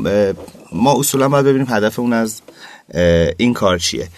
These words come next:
هدفی که از این کار هست اینه که ما، اه، در واقع بیایم یه،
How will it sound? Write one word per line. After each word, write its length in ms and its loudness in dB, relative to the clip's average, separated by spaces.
هدفی 440 0
که 140 0
از 240 0
این 160 0
کار 300 2
هست 500 0
اینه 200 0
که 200 0
ما، 260 0
اه، 340 -4
در 220 2
واقع 240 0
بیایم 320 0
یه، 220 0